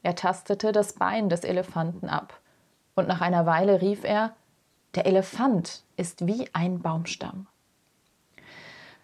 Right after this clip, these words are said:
Der zweite Blinde war von einer anderen Seite an den Elefanten herangetreten und hatte den Schwanz erwischt. Er hielt den kurzen Schwanz des Tieres fest in der Hand und erklärte:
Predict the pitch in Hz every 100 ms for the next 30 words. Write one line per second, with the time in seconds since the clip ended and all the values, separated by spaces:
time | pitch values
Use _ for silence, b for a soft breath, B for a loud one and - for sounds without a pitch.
0 | - 220 226 247 277 240 226 233 214 214
1 | 214 208 208 196 233 226 196 180 180 202
2 | - 170 175 180 185 190 214 226 196 185
3 | 180 226 202 175 - 170 175 220 208 B
4 | - 190 185 196 202 220 - 185 180 175
5 | - 98 - - - - _ _ _ _
6 | _ - 190 190 254 247 185 175 233 233
7 | - 175 - 180 202 - 180 175 214 214
8 | 202 - 196 190 170 170 190 247 - B
9 | B B B B _ _ 175 170 175 -
10 | 165 - 233 233